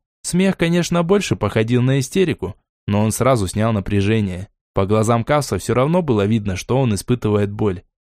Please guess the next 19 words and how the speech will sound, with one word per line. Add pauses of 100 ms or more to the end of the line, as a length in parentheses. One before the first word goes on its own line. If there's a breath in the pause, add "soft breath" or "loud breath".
(100)
Видно
было
и
то,
что
он
успел
влюбиться
в
Татьяну. (140)
Вот
только
решение
он
принял
не
в
ее
пользу.